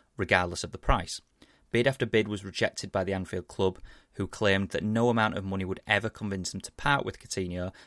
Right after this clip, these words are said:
as Barcelona started to get desperate. It was at this time that Coutinho himself didn't train with Liverpool. Klopp did say that he was injured, but of course, nobody bought that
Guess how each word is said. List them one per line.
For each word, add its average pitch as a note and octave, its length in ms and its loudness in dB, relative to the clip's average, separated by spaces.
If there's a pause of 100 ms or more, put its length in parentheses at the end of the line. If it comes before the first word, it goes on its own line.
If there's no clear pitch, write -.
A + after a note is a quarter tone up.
(140)
as - 80 -8
Barcelona F2+ 600 0
started - 320 -4
to - 80 -8
get F2+ 220 -8
desperate. - 400 2 (500)
It A2 80 -4
was G2+ 100 -2
at - 80 -4
this A#2+ 200 2
time G2 240 2
that - 120 -10
Coutinho G2+ 480 -2
himself G2 680 -2
didn't G2+ 200 -4
train F#2+ 340 0
with E2+ 100 -6
Liverpool. F#2 480 -4 (480)
Klopp - 260 2
did C3 180 2
say G2+ 220 2
that G2+ 80 -2
he F2 80 -4
was G2 140 0
injured, G2 400 2 (200)
but - 100 -10
of - 60 -14
course, F2+ 380 2 (100)
nobody G2+ 280 2
bought G#2+ 380 2
that F2+ 220 -2